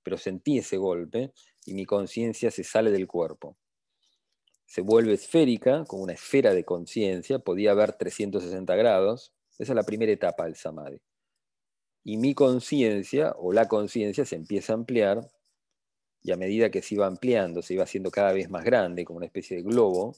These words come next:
se iba haciendo cada vez más grande, yo podía ver hacia arriba, hacia abajo, hacia los costados, hacia atrás. Yo era consciente como si mi, mi, mi conciencia o mi mirar tuviera, se, fuera totalmente esférico.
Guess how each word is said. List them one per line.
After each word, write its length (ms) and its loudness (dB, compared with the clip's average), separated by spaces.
se 80 -20
iba 80 -10
haciendo 220 -12
cada 160 -2
vez 100 -6
más 140 -6
grande, 420 -4
yo 140 -10
podía 240 0
ver 140 2
hacia 220 -2
arriba, 520 -2
hacia 280 -4
abajo, 480 -4
hacia 340 0
los 160 -2
costados, 840 0
hacia 320 2
atrás. 480 0
Yo 100 -2
era 140 4
consciente 800 -4
como 260 -4
si 140 -8
mi, 220 -8
mi, 320 -4
mi 140 -2
conciencia 680 -2
o 20 -2
mi 200 0
mirar 480 4
tuviera, 420 2
se, 260 -4
fuera 260 4
totalmente 440 2
esférico. 600 -4